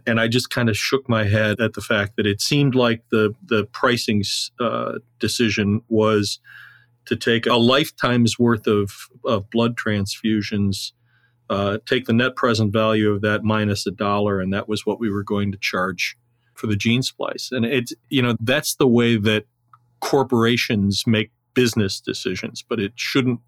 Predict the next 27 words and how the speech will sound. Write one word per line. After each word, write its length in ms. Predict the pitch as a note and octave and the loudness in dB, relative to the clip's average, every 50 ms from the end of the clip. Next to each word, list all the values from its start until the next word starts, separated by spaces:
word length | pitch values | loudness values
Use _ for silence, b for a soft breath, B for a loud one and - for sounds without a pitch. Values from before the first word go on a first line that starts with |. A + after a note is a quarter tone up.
| _ - | _ -6
I 100 | G2+ G2+ | -4 -2
don't 240 | A2 G#2 G2 - - | -2 -2 -2 -4 -6
think, 240 | - A2+ G2+ G2+ - | -4 -4 -4 -4 -2
be 100 | - A#2 | -2 -2
the 140 | G#2 A2 A2 | -2 -2 -2
way 160 | A2 G#2+ G2+ | -2 0 0
that 140 | G2+ G2 F#2 | 0 -2 -2
healthcare, 800 | - - B2 A#2 A#2+ - - - - - G#2+ G2+ F#2+ F#2 F2 F2+ - _ b b b b b b b b b b b b b - | -2 -2 -2 -2 -2 -4 -10 -10 -4 -2 0 0 0 -2 -4 -6 -10 _ b b b b b b b b b b b b b -4
uh, 200 | - G#2 G2 - | -4 -2 -2 -2
makes 360 | - A#2 A2+ G2+ G2 - - | -2 -2 -2 -2 -2 -2 -2
its, 500 | G#2+ F#2+ G#2 - - - - - - - - | -2 -2 -2 -2 -4 -4 -4 -4 -6 -8 -8
uh, 280 | - - - - - G#2+ | -8 -8 -6 -8 -8 -8
decisions 540 | - - G2+ - - G#2 G2 - F#2+ F2+ - | -6 -4 -4 -2 0 -2 0 -2 -2 -2 -2
on, 260 | A2 G#2+ F#2+ F#2+ G#2+ - _ - | -4 -4 -2 -4 -6 -8 _ -8
on 220 | F#2+ F2 F#2 A2 | -6 -4 -4 -2
what 240 | G2+ G2 A2+ A#2+ - _ _ _ _ _ _ _ - | 0 0 -2 -2 -4 _ _ _ _ _ _ _ -8
the 80 | A2 | -6
patients 440 | G2 - A2 G2+ - - F#2+ F2+ - | -2 -2 -2 -2 -2 -4 -6 -6 -6
get 280 | - - G2+ G#2 G#2 - | -4 -2 -2 -2 -2 -4
and, 160 | F#2+ G2 F#2+ - _ _ - | -6 -6 -6 -8 _ _ -8
and, 280 | - F2+ F2+ G2 A#2+ - _ _ _ _ - | -6 -6 -6 -8 -10 -14 _ _ _ _ -12
and 140 | - F2 | -10 -8
how 140 | - - G2 | -6 -6 -6
far 240 | F#2+ - - G#2+ F#2+ | -4 -4 -4 -4 -4
the 80 | F#2 F#2 | -4 -4
money 240 | F#2 G2 G2+ F#2+ | -6 -6 -6 -6
goes. 400 | F2+ - - - - - - - | -8 -10 -12 -12 -14 -18 -20 -20